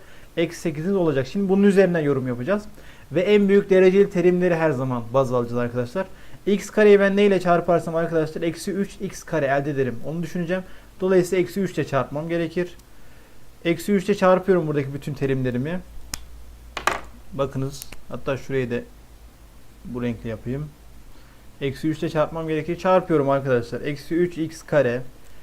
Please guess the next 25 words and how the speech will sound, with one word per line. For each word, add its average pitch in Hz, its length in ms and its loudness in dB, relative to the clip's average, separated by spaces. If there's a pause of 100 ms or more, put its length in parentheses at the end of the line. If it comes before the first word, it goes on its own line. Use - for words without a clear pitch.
(180)
eksi 147 380 -4
üç 175 240 -2
x - 440 -6 (880)
arkadaşlar 147 520 0
artı 156 500 2
üç 175 260 -6
olacak. 131 340 -2 (120)
Pardon, 131 340 2
orası 135 440 -4
da, 160 180 -2
şurası 139 360 -6
artı 127 240 -2
üç 160 140 -6
x. - 260 -10 (340)
Eksi 131 280 -4
eksiden 131 320 -4
dolayı 117 200 -2
artı 123 220 -4
üç 151 120 -8
x. 175 180 -10 (380)
Şurası 165 300 2
arkadaşlar 151 440 2
eksi 170 200 -4
üç 156 140 -4
olacak. 143 320 -2